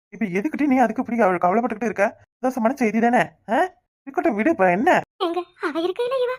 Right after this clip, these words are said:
Speaker 2: பெரிய மனுஷி ஆயிட்டா, ஒரு கணக்கு என்ன சொல்லுவாங்க?
Speaker 1: எது எது எப்பப்ப நடக்குமோ அது அது அப்பப்ப நடக்கும். அதுக்காக என்ன பண்ண முடியும்? சொல்றதெல்லாம் பார்த்தா ரெண்டு கண்ணுல ஒரு கண்ணு தான் முக்கியம்னு சொல்லுவாப்புல இருக்கே. இது ரெண்டு நம்ம பிள்ளைவ தானே?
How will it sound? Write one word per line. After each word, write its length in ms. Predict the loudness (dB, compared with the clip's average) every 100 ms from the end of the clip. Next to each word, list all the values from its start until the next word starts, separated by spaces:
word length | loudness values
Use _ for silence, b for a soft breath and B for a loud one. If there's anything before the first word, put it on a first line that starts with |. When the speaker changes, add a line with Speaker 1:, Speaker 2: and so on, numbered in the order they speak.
| -8
Speaker 2:
பெரிய 140 | -6 -6
மனுஷி 200 | -6 -8
ஆயிட்டா, 180 | -10 -14 b b b -4
ஒரு 100 | -4
கணக்கு 260 | -6 -4 -2
என்ன 120 | -2 0
சொல்லுவாங்க? 300 | -2 -2 -8 -14 _ -8
Speaker 1:
எது 120 | -2
எது 140 | 2 2
எப்பப்ப 240 | 2 2 2
நடக்குமோ 300 | 2 4 4
அது 120 | 4
அது 100 | 4 4
அப்பப்ப 260 | 4 2 2
நடக்கும். 360 | 2 2 0 -2 _ -4
அதுக்காக 300 | 2 2 4
என்ன 100 | 2
பண்ண 120 | 4 4
முடியும்? 320 | 4 4 2 -4 _
சொல்றதெல்லாம் 400 | -2 0 4 4
பார்த்தா 200 | 6 6 4
ரெண்டு 140 | 4
கண்ணுல 260 | 4 4 4 4
ஒரு 80 | 4
கண்ணு 180 | 4 4
தான் 120 | 2
முக்கியம்னு 360 | 2 4 4 4
சொல்லுவாப்புல 320 | 4 4 2
இருக்கே. 180 | 4 0 -2 b b
இது 180 | 0 2
ரெண்டு 220 | 4 4 2
நம்ம 180 | 4
பிள்ளைவ 180 | 4 6 6
தானே? 140 | 4